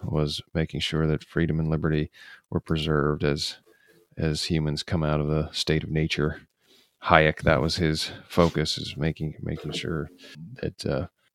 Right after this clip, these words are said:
we preserve, uh, the freedom of the individual. Buckley, obviously, from a movement conservative standpoint,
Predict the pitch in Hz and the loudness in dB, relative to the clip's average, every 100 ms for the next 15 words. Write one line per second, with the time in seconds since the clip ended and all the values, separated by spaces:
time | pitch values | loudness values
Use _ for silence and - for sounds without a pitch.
0 | _ _ 87 78 78 - _ 104 87 85 | _ _ 0 2 0 -6 _ -2 4 6
1 | 82 - - - _ _ _ - - - | 6 2 -10 -16 _ _ _ -8 -6 -8
2 | - 92 82 76 80 78 76 78 - 76 | 4 4 4 0 2 2 0 0 0 -2
3 | - _ _ _ - - - 87 82 76 | -4 _ _ _ -20 -10 2 4 4 2
4 | 82 80 80 82 - 80 76 82 - 80 | 2 4 4 2 0 0 0 -2 -4 -4
5 | 78 - _ _ - _ _ - 90 80 | -4 -6 _ _ -20 _ _ 0 2 2
6 | 78 - 73 76 76 73 - 80 76 82 | 0 -2 -4 -2 0 -2 -2 0 0 0
7 | 80 76 - | 0 0 -2